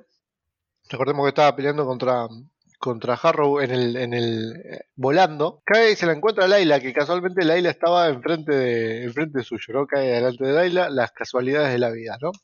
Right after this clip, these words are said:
La encuentra con su nueva vestimenta. Un poquitito, un poquitito que Mark se cachondea con Layla, sí. Vamos a decir la verdad.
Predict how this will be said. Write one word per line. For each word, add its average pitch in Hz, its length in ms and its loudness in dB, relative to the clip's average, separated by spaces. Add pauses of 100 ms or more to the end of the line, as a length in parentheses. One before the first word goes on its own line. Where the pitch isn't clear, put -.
La 123 260 -4
encuentra 160 440 0
con 131 120 0
su - 160 -10
nueva 160 200 2
vestimenta. 185 720 -6 (240)
Un 320 240 -2
poquitito, 165 1000 -2
un 156 280 -12
poquitito 123 680 -6
que - 140 -12
Mark 120 340 -4 (380)
se - 180 -8
cachondea 131 720 -2
con 113 180 -6
Layla, 117 320 -2
sí. 131 320 -6 (320)
Vamos 120 260 -10
a 123 60 -8
decir 120 240 -8
la 120 120 -6
verdad. 147 400 -2